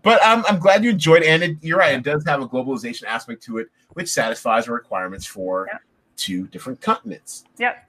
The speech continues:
Speaker 2: yep.
Speaker 1: Okay, and so my last movie fairly obvious one, now I think about it, and I'm trying to, <sighs> well, yeah, I guess I'll go with the original, but honestly, the second one was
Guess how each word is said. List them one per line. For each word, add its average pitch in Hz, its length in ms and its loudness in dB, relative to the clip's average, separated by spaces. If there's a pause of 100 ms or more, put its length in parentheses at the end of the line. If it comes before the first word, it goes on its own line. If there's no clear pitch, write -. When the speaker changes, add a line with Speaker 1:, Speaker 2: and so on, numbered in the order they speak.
Speaker 2:
yep. 254 140 -4
Speaker 1:
Okay, 202 540 6
and 120 100 0
so 127 140 2
my 170 160 8
last 131 340 4
movie 120 480 -2 (920)
fairly 240 300 2
obvious 131 440 0
one, 123 320 -4
now 117 140 -2
I 110 80 -2
think 175 220 -10
about 104 240 -4
it, 110 100 -6
and 120 280 -2
I'm 123 160 -2
trying 214 300 -4
to, 202 160 -4 (1040)
<sighs> - 840 -14
well, 147 380 4
yeah, 139 260 4
I 156 60 4
guess 202 180 -4
I'll 165 80 4
go 120 140 0
with 107 100 -4
the 101 80 -10
original, 95 340 -8
but 107 140 -2
honestly, 156 300 4
the 110 60 -4
second 120 300 -4
one 107 120 -6
was 85 180 -12